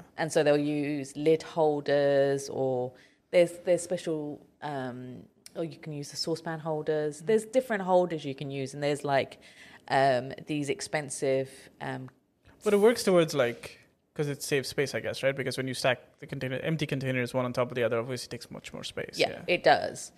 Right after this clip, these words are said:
Speaker 1: Um, but then it depends as well. Do you, like, often I find you don't need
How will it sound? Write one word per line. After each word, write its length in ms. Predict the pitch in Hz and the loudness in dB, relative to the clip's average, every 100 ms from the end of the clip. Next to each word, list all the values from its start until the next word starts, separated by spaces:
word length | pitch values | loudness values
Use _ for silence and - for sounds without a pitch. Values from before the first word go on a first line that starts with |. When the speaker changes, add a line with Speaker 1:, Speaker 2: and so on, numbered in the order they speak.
| _ _ | _ _
Speaker 1:
Um, 320 | 165 165 170 - | 4 4 2 2
but 120 | 254 254 | 4 6
then 120 | 311 | 4
it 100 | 294 | 2
depends 260 | 277 277 233 | -2 -4 -2
as 100 | 233 | 2
well. 240 | 226 190 | 4 2
Do 140 | - | 0
you, 220 | 214 - 220 | -8 -4 0
like, 220 | 202 208 | 0 2
often 400 | 214 233 - 196 | 0 0 -2 -6
I 120 | 180 190 | -4 -6
find 480 | - 190 190 185 - _ 180 | -4 -4 -4 -8 -12 _ -12
you 80 | 208 | -2
don't 400 | 233 262 202 185 | 0 2 -2 -2
need 560 | 226 240 170 151 147 | -2 -2 -2 -6 -10